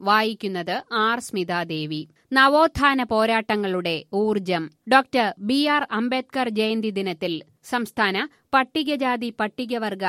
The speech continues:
പിന്നാക്ക വികസന ദേവസ്വം വകുപ്പ് മന്ത്രി കെ രാധാകൃഷ്ണൻ എഴുതുന്നു. ഭരണഘടനാ മൂല്യങ്ങളും ജനാധിപത്യ അവകാശങ്ങളും വെല്ലുവിളികൾ നേരിടുന്ന രാഷ്ട്രീയ സാമൂഹ്യ സാഹചര്യത്തിലാണ് ഭാരതരത്നം ഡോക്ടർ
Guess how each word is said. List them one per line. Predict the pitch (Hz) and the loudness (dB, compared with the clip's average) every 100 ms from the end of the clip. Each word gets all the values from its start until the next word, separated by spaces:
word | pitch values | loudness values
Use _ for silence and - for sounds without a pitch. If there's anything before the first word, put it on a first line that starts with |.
| 165 | -2
പിന്നാക്ക | - 240 254 269 254 | -4 -4 -2 -2 -4
വികസന | 226 220 214 214 196 165 180 | -4 -4 -6 -4 -6 -6 -4
ദേവസ്വം | 226 247 254 254 226 | -4 -4 -6 -6 -4
വകുപ്പ് | 202 196 202 | -4 -4 -4
മന്ത്രി | 190 175 175 285 - _ | -4 -4 -4 -6 -8 _
കെ | 262 269 294 | 0 2 2
രാധാകൃഷ്ണൻ | 262 220 208 214 202 - 202 170 - - | 0 -2 -4 -6 -8 -8 -6 -6 -6 -4
എഴുതുന്നു. | 208 214 185 190 185 175 - | -2 -2 -4 -6 -4 -8 -6
ഭരണഘടനാ | 262 277 302 311 277 262 247 | -2 0 0 -2 -4 -4 -2
മൂല്യങ്ങളും | 226 220 214 208 196 180 196 | -4 -4 -4 -4 -6 -8 -4
ജനാധിപത്യ | 220 233 262 254 233 214 196 - | -2 -2 -4 -4 -6 -4 -4 -4
അവകാശങ്ങളും | 196 220 226 220 208 196 180 165 - | -4 -2 -4 -4 -4 -4 -4 -6 -4
വെല്ലുവിളികൾ | 214 247 254 240 214 208 | -4 -2 -4 -4 -4 -4
നേരിടുന്ന | 202 196 196 175 170 269 - _ 220 | -4 -4 -4 -4 -4 -4 -8 _ -2
രാഷ്ട്രീയ | 226 269 - 262 247 | 0 0 -4 -4 -4
സാമൂഹ്യ | 220 208 220 247 233 220 | -4 -2 -2 -4 -4 -6
സാഹചര്യത്തിലാണ് | - 196 208 214 202 190 175 165 165 160 _ - | -6 -6 -6 -8 -8 -6 -6 -4 -6 -10 _ 0
ഭാരതരത്നം | 247 254 277 262 240 196 214 196 165 - _ 202 | 4 4 2 -2 -2 -4 -4 -4 -6 -12 _ -4
ഡോക്ടർ | 202 - 226 | -4 -2 -6